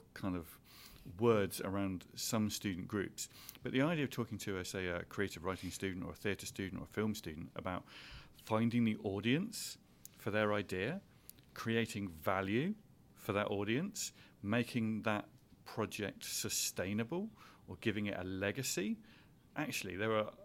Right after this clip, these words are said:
a whole set of words in there that hopefully should resonate. And then it's a case of kind of staging them across. I, I, I know that the entrepreneurship word is toxic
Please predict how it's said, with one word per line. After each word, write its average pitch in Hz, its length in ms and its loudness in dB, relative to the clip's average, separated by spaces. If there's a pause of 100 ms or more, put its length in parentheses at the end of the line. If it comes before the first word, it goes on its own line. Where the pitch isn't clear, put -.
(100)
a - 20 -6
whole 120 160 2
set 156 220 6
of 95 80 2
words 92 260 0
in 90 80 -4
there 90 180 -2
that 92 140 -2 (340)
hopefully 120 400 -4
should - 360 2
resonate. 175 600 0 (560)
And 117 160 6
then 151 120 8
it's 170 160 0
a - 20 0
case - 240 -2
of - 80 -8
kind 131 160 2
of 117 80 2
staging 123 400 4
them 110 120 2
across. 107 360 -2
I, 113 60 0 (160)
I, 107 100 0 (880)
I 117 120 6
know 139 320 10
that 104 140 4 (520)
the 117 80 2
entrepreneurship 92 540 -2
word 87 160 -2
is 90 100 -6
toxic - 640 -4